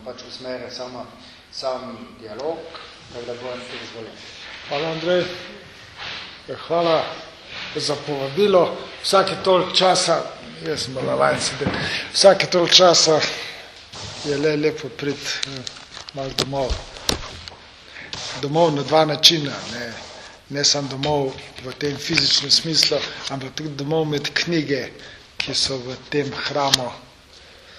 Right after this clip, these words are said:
Speaker 2: modrosti ali učenosti, a ne, shranjene in na nek način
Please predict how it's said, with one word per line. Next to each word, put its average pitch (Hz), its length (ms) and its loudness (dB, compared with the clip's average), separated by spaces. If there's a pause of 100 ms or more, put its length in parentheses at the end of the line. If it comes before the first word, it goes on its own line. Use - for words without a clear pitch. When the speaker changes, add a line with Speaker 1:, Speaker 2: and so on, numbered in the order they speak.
(380)
Speaker 2:
modrosti 131 680 0
ali 117 260 -8
učenosti, 131 680 0
a 120 40 -6
ne, 127 180 -6
shranjene 131 720 0 (100)
in 113 120 -12 (1080)
na 135 80 -6
nek 143 240 -4
način 147 400 2